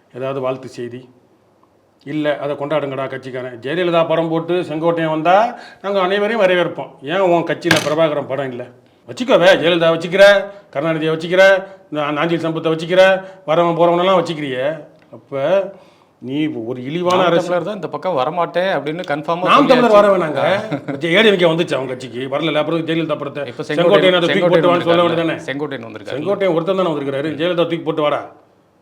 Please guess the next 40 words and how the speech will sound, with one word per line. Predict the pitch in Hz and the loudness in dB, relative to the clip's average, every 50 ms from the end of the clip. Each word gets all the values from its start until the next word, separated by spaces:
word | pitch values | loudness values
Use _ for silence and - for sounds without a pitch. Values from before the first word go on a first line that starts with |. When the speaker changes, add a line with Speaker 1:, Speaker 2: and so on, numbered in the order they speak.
| _ _ _ - | _ _ _ -12
Speaker 1:
நீ | 147 143 | -8 -6
வேணா | 147 151 170 160 | -4 -2 -2 0
அண்ணா | 151 160 165 | 0 0 0
போட்டோ | 151 139 147 147 147 | 0 0 -2 -2 -2
வச்சுக்க, | 139 139 139 131 156 165 185 175 - - - _ - | -4 -4 -6 -4 -4 -4 -4 -6 -10 -16 -20 _ -14
உன் | 143 143 139 | -8 -6 -6
கட்சியிலே | 147 139 165 165 | -4 -4 -2 0
அண்ணா | 165 151 156 160 | 0 0 0 0
கொடியில | 160 - 147 151 160 156 | -2 -2 -2 -2 -2 -2
இருக்கிறார், | 151 147 139 147 147 139 | -2 -4 -4 -4 -4 -4
பழைய | 135 147 147 143 139 147 | -4 -4 -4 -4 -4 -6
கட்சியில | 143 151 | -6 -6
இருக்கிறார், | 147 143 143 143 151 156 | -4 -4 -4 -2 -2 -2
அண்ணா | 147 139 156 156 | -2 -2 -2 -2
போட்டோ | 143 147 143 147 | -4 -4 -4 -6
வச்சுக்கன்னு | 143 139 143 151 | -6 -6 -8 -8
சொல்ல | 139 127 147 156 165 | -8 -6 -6 -6 -4
வேண்டியதானே? | 151 139 139 135 135 127 - - - - - - | -4 -6 -6 -8 -8 -10 -12 -14 -16 -18 -16 -16
Speaker 2:
ஏற்கனவே | - - - | -14 -14 -8
Speaker 1:
யார் | 147 151 170 180 | -4 -2 -2 -2
வேணா | 180 | 0
Speaker 2:
தலைவர்கள் | 175 160 170 220 233 233 196 - 190 175 | 0 0 0 0 0 -2 -4 -4 -6 -6
தானே, | 165 170 165 139 | -4 -4 -2 -2
அதுக்கு | 123 131 139 139 127 | -4 -4 -4 -6 -6
அவங்களே | 131 151 165 170 180 | -6 -6 -6 -6 -6
செங்கோட்டையன் | 165 139 135 147 165 165 175 180 165 | -6 -6 -6 -6 -6 -6 -6 -8 -8
சைடுல | 170 160 | -8 -6
இருந்தே | 156 156 160 160 170 | -6 -6 -6 -6 -8
சொல்லியிருக்கிறாரு. | 165 165 147 143 139 135 135 135 139 143 156 170 180 180 | -10 -10 -10 -10 -10 -8 -8 -6 -6 -4 -4 -4 -6 -6
Speaker 1:
ம். | - 135 | -4 -4
Speaker 2:
அ, | 127 | -2
அம்மாவோட | 123 120 117 120 139 151 156 147 139 131 - | -2 -2 -4 -4 -2 -2 -2 -4 -4 -6 -8
படமோ | 127 123 127 131 151 165 170 | -8 -8 -8 -6 -6 -6 -6
இல்ல | 147 139 139 147 151 147 135 127 - - - - - _ - | -6 -6 -6 -6 -4 -4 -4 -4 -6 -8 -10 -16 -18 _ -8
அண்ணாவோட | 127 139 156 151 143 143 131 123 | -6 -4 -2 -2 -2 -2 -4 -6
படமோ | 120 127 123 131 147 165 | -6 -6 -6 -6 -4 -4
எம்ஜிஆரோட | 156 135 139 147 156 147 143 135 123 117 | -6 -4 -4 -4 -4 -4 -4 -8 -10 -10
படமோ | 127 127 131 143 156 | -10 -10 -8 -8 -8
இவங்க | 147 131 131 135 | -8 -8 -8 -8
தலைவர்கள், | 135 - 123 147 175 175 165 139 123 117 107 - | -4 -2 -2 -2 -2 -2 -2 -2 -2 -2 -4 -8